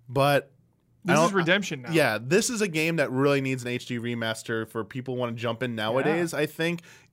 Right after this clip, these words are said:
Speaker 1: it will make that, tr-, that, that, that much easier, for people to get into.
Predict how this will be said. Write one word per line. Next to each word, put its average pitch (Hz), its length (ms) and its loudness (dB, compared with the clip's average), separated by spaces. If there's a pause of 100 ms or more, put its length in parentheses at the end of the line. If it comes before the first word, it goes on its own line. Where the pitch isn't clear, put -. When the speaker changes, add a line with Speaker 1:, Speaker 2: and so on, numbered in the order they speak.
Speaker 1:
it 165 200 4
will 151 160 4
make 131 300 0
that, 127 180 2
tr-, 135 200 -10
that, 117 200 -2
that, 117 200 -2
that 110 220 0
much 127 500 0
easier, 92 600 -6 (220)
for 117 140 2
people 117 280 -4
to 104 100 -4
get 104 180 -4
into. 98 520 -6